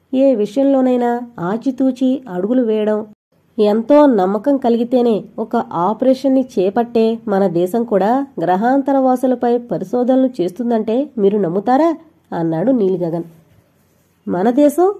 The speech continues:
గ్రహాంతర వాసులపై పరిశోధనలు చేస్తోందా?" ఆశ్చర్యంగా అన్నారు దీక్ష, అక్షజ్లు. నాకు కూడా ఈ విషయం ఆశ్చర్యంగా ఉందండి.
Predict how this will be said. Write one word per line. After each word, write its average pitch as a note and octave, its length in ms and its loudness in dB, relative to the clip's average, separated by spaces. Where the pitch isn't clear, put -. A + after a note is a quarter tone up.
గ్రహాంతర C#4 460 2
వాసులపై D4 440 2
పరిశోధనలు D4 560 2
చేస్తోందా?" A3+ 540 0
ఆశ్చర్యంగా B3+ 580 0
అన్నారు F3+ 280 -2
దీక్ష, F#3 360 -2
అక్షజ్లు. E3+ 480 -6
నాకు G3 300 0
కూడా A#3 200 2
ఈ A3+ 140 4
విషయం F3+ 280 0
ఆశ్చర్యంగా F#3 540 0
ఉందండి. E3+ 540 -2